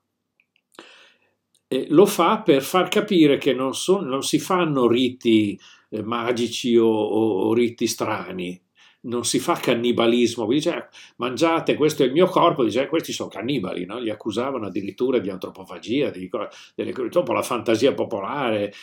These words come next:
e la, la diffamazione de-, de-, de-, del, de-, dei governatori, ce, ce n'era di tutto, non so, come succede anche adesso, cioè abbiamo, eh, manipolazioni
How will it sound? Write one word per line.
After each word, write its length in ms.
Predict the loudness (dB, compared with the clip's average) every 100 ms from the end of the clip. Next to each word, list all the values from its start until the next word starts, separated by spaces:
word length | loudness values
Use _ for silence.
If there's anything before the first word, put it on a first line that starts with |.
| -10
e 140 | -2 -2
la, 160 | 0
la 120 | 0 0
diffamazione 1000 | -2 -2 -4 -4 -2 0 0 0 -4 -6 -20 _
de-, 280 | -4 -2 0
de-, 240 | 0 2
de-, 200 | 2 2
del, 360 | 0 -2 -4 -10 -18 _
de-, 280 | -6 -4 2
dei 160 | 4
governatori, 840 | 4 2 0 -4 0 4 4 4 0
ce, 140 | -6
ce 140 | -2 0
n'era 220 | 2 0
di 140 | 0
tutto, 380 | 4 2 2 -8
non 100 | -6
so, 240 | -6 -6 -6
come 200 | -8 -6
succede 380 | -6 -2 -2
anche 220 | -2 -2 0
adesso, 440 | 2 0 -4 -8
cioè 200 | -6 -6
abbiamo, 500 | -4 -4 -4 -6 -10 -14 -20 _
eh, 260 | -8 -8 -6
manipolazioni 1080 | -6 -6 -4 -4 -2 -2 -2 -2 -6 -10